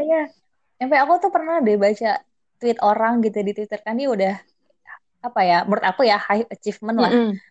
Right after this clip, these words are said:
Speaker 1: Eh, sekolah tinggi, beasiswa L P D P gitu.
Speaker 2: Mm-mm.
Speaker 1: Terus, terus dia tuh yang curhat gitu sama temannya,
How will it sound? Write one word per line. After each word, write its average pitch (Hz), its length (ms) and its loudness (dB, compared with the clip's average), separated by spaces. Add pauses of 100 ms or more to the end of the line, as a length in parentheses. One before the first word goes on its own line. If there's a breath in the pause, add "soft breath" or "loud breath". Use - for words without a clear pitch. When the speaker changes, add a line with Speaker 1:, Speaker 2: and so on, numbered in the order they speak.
(140 loud breath)
Speaker 1:
Eh, 185 340 -4
sekolah 185 300 -4
tinggi, - 480 -4 (480)
beasiswa 196 340 -6
L 185 80 -4
P - 80 -12
D 185 100 -2 (140)
P - 60 -16 (320)
gitu. 185 160 -10
Speaker 2:
Mm-mm. 247 100 -6
Speaker 1:
Terus, 277 140 -4 (760)
terus 247 160 -10
dia 220 160 2
tuh 262 140 4
yang 262 180 2
curhat 226 300 0
gitu 220 160 -2
sama 226 100 -2
temannya, 208 400 -8